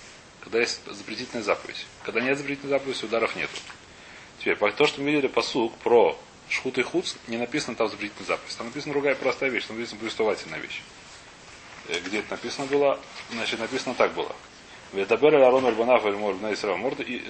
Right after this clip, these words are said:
Задавар Иш Иш Мвед Исраэл Шель Ишхат», который зарежет в нее это самое, и не принесет его в Коль Майт, он получает карет. Здесь написано повелительная заповедь. Никакая заповедь здесь не написана. Здесь написана просто повествовательная вещь. Что есть, что повелительная заповедь должна быть приказ, повелительная заповедь написано так не делать в Торе.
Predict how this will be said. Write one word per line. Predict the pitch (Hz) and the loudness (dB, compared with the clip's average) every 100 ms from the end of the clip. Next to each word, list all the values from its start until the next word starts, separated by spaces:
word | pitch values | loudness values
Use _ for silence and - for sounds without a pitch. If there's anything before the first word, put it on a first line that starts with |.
| 101 104 | -6 -6
Задавар | 101 120 117 104 90 123 117 139 | 2 2 4 2 2 -2 -2 -2
Иш | 135 | -2
Иш | 143 143 | 0 -2
Мвед | 127 131 | 0 -2
Исраэл | 123 - 139 | 0 2 4
Шель | 113 123 | 4 2
Ишхат», | 113 - 127 | 0 2 2
который | - - 127 | 2 0 2
зарежет | 110 123 113 92 | 4 4 2 -2
в | 98 | -4
нее | 113 107 | 0 0
это | - | -2
самое, | 87 82 92 127 - - - - - | -4 -4 -4 -10 -16 -20 -20 -20 -8
и | 104 | -2
не | |
принесет | 110 120 120 156 | 0 0 4 4
его | 147 | 4
в | 113 | 2
Коль | 139 | 2
Майт, | 143 202 165 | 4 4 4
он | 135 | 0
получает | 135 147 - | 2 2 4
карет. | 113 82 - | 2 0 -2
Здесь | 104 - | -8 -6
написано | 127 160 - | -8 -8 -8
повелительная | 120 117 - 95 | -8 -6 -6 -6
заповедь. | 87 - 104 | -6 -6 -8
Никакая | 104 113 131 | -6 -2 0
заповедь | 127 131 110 | 0 0 -2
здесь | 98 | -6
не | 101 | -8
написана. | 95 - 98 | -10 -12 -12
Здесь | - | -10
написана | - - | -10 -8
просто | 113 117 | -8 -8
повествовательная | 104 101 78 104 104 98 | -8 -10 -8 -8 -6 -6
вещь. | 80 - - - - - - - | -6 -6 -10 -20 -20 -20 -12 -4
Что | - | -2
есть, | 113 - | -2 -4
что | - | -6
повелительная | 107 139 156 127 | -2 -2 0 4
заповедь | 139 127 | 4 4
должна | 110 123 | 0 -2
быть | 113 | -6
приказ, | - 110 - 95 135 | -6 -2 4 4 2
повелительная | - 107 127 151 143 | -4 -8 -8 -4 -2
заповедь | 131 | -2
написано | 117 120 - 107 101 | -2 -6 -8 -6 0
так | 120 | 0
не | 127 123 | 0 -2
делать | 113 82 - | 0 0 -2
в | - | -8
Торе. | - - | -10 -10